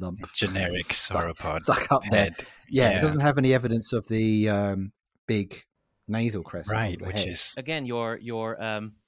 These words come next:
Speaker 3: African brachiosaur at that point, Brachiosaurus branchi,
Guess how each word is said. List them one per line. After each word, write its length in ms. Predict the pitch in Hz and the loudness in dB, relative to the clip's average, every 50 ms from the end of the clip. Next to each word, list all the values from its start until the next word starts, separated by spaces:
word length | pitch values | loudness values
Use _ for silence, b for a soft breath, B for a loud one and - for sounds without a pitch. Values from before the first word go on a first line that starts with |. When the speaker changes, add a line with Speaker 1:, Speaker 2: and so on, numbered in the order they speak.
| _ _ _ _ _ _ _ - | _ _ _ _ _ _ _ -6
Speaker 3:
African 380 | 120 123 - 135 - 127 113 107 | -6 -4 -4 -6 -6 -6 -6 -2
brachiosaur 760 | 127 123 123 - - 113 110 104 - - 113 104 104 107 - | -2 -2 -2 -4 -4 -6 -4 -4 -4 -4 -2 -2 -2 -2 -4
at 140 | 104 104 - | -6 -6 -4
that 200 | 110 101 101 - | -4 -4 -4 -4
point, 340 | - 107 101 98 98 - - - | -6 -6 -6 -6 -8 -10 -10 -8
Brachiosaurus 540 | 113 101 - - 101 - 117 110 104 90 92 | -8 -8 -8 -10 -12 -10 -8 -8 -8 -8 -6
branchi, 480 | 113 117 117 113 - 104 92 90 90 | -4 -4 -4 -4 -6 -6 -6 -6 -8